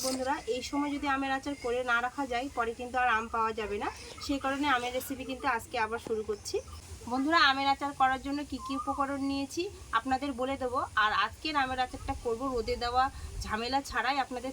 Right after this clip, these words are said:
তেলে ডুবানো আমের আচার তৈরি করে দেখাবো। আর এখানে কি কি উপকরণ নিয়েছি, এখানে নিয়েছি শুকনো লঙ্কা, পাঁচ ফোড়ন, জিরে, মেথি, কালো সর্ষে, মৌরি, আর আছে এখানে সরিষার তেল।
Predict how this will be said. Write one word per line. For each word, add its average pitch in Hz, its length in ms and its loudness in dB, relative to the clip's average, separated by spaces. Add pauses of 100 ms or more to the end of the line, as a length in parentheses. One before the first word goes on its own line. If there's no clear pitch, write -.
তেলে 226 220 0
ডুবানো 240 340 -2
আমের 202 200 0
আচার 220 220 -8
তৈরি 196 240 -4
করে 202 240 -4
দেখাবো। 196 280 -4 (680)
আর 196 160 4
এখানে 277 300 0
কি 277 140 -2
কি 311 140 -2
উপকরণ 285 480 0
নিয়েছি, 262 320 0 (2250)
এখানে 269 260 6
নিয়েছি 294 300 2
শুকনো - 280 0 (100)
লঙ্কা, 247 380 8 (680)
পাঁচ 240 180 12 (140)
ফোড়ন, 262 340 6 (840)
জিরে, 254 320 6 (600)
মেথি, 240 420 2 (440)
কালো 233 220 8 (120)
সর্ষে, 262 360 2 (320)
মৌরি, 185 340 2 (460)
আর 214 140 10
আছে 233 200 2
এখানে 254 180 0 (100)
সরিষার 226 400 0 (120)
তেল। 180 160 0